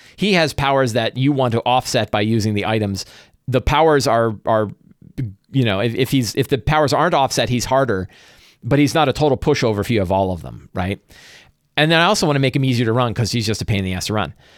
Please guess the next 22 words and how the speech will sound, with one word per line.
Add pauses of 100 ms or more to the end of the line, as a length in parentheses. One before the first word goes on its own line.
(120)
So
I,
I
actually
started
making
a
custom
version
of
Strahd.
I
called
it
Strahd
twenty
twenty-one
just
so
I
could
remember.